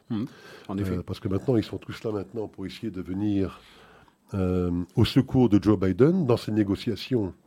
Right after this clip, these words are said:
Speaker 2: avec les Russes par rapport à cette histoire, euh,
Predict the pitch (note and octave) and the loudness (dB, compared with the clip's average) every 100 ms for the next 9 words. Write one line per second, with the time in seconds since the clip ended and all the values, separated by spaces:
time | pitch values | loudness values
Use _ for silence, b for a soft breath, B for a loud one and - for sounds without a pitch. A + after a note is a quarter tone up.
0 | b b b b b _ A2 G2 G2+ - | b b b b b _ -10 -8 -8 -8
1 | F#2+ F3 A3 - - b b b b _ | -8 -6 -10 -16 -20 b b b b _
2 | G2+ G2 - G2 - - A2 - A2+ F#2+ | -12 -10 -4 -4 -6 -12 -12 -2 0 0
3 | F2+ F2 F2+ | -4 -6 -8